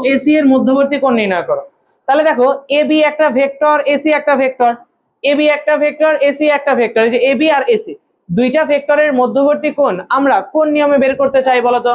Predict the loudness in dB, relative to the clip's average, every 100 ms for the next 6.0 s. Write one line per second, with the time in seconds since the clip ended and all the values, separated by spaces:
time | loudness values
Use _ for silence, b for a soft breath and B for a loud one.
0 | -4 _ _ _ _ _ _ -20 -20 -20
1 | -20 _ -20 -18 -6 -2 0 0 0 -2
2 | 0 0 0 -2 -2 -2 -2 0 0 2
3 | 2 2 0 0 0 0 0 -2 -10 -20
4 | _ -6 -2 0 0 0 -2 0 0 -2
5 | -4 -4 -2 -2 0 0 0 -2 -2 0